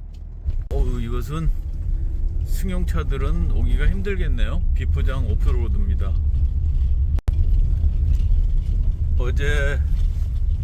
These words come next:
엘살바도르에서 하루 쉼표를 찍었는데, 이곳 니카라구아에서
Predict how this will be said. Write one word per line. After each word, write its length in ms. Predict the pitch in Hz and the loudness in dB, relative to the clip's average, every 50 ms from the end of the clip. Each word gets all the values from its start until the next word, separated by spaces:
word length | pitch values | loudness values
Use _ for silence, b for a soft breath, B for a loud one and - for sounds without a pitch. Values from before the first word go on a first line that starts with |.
| - - - - | -2 0 0 0
엘살바도르에서 1160 | 123 135 147 147 165 160 156 156 151 147 139 - 143 143 143 123 - 139 143 147 139 139 143 - | 2 0 0 0 0 0 0 0 0 2 0 2 2 2 0 0 0 0 -2 0 0 0 0 0
하루 440 | - - - - 135 - - - - | 0 0 0 0 0 -2 -2 -2 0
쉼표를 500 | - - - - - 190 175 170 165 160 | 0 0 0 2 2 0 2 2 0 0
찍었는데, 720 | - 175 165 160 156 151 143 - 143 147 147 139 123 - - - - - - - - - - - - - - - - - - - | 0 0 0 0 0 0 0 0 0 0 0 0 0 2 0 2 0 0 0 2 0 0 0 0 2 2 2 2 2 0 0 0
이곳 260 | - - - - - | 0 0 0 0 0
니카라구아에서 1400 | - 143 - - 156 160 151 147 - - 143 143 135 135 131 170 160 - - - 131 131 131 - 131 - - - | 0 0 0 0 0 2 0 0 -2 -2 -2 0 0 0 -2 0 0 0 0 0 -2 0 -2 -2 0 -2 -2 -2